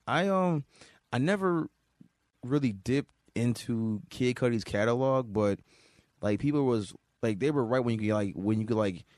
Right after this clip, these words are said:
feel, like, what he was feeling and the emotion that comes with it. It was a good time.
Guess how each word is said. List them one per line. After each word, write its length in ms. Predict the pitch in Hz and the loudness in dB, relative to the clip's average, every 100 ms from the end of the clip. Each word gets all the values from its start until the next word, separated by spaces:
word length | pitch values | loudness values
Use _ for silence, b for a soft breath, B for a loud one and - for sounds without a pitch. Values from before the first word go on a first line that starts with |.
| b | b
feel, 440 | - - 110 110 104 | -20 -4 0 2 2
like, 360 | 104 95 87 | 0 -4 -2
what 120 | 104 95 | -2 -2
he 200 | 98 95 | -4 -4
was 160 | 101 | -4
feeling 600 | - 101 101 101 98 98 | -4 -2 -2 -2 -2 -2
and 160 | 92 90 | -2 -4
the 360 | 95 92 92 b b b b _ - | -4 -4 -6 b b b b _ -14
emotion 920 | 87 87 98 117 110 - 113 110 107 | -10 -4 0 0 0 -2 0 2 0
that 180 | 98 - | -2 -2
comes 280 | 113 110 | -2 -2
with 140 | 107 107 | -2 -2
it. 160 | 110 | 0
It 60 | 113 | 0
was 220 | 139 120 | -2 -2
a 40 | 123 | -2
good 200 | 123 131 | -2 0
time. 360 | 131 98 92 | -2 -4 -10